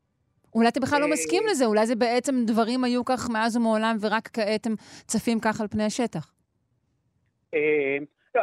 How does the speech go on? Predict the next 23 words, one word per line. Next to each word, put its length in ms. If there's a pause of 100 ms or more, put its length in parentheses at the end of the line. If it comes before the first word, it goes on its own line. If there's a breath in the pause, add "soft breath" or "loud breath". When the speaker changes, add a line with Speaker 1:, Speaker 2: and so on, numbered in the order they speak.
Speaker 2:
אז, 160
אז 160
באמת 240
רוב 220
מה 100
שאת 140
מדברת 280
הוא 80
בדיוק 180
בכיוון 440
ההפוך, 540
כלומר, 260
באמת 300
יש, 240
מדברים 500
על 120
איזשהו 240
משבר 420
אמון 260
כללי, 440
אבל 160
יותר 300
באמת 400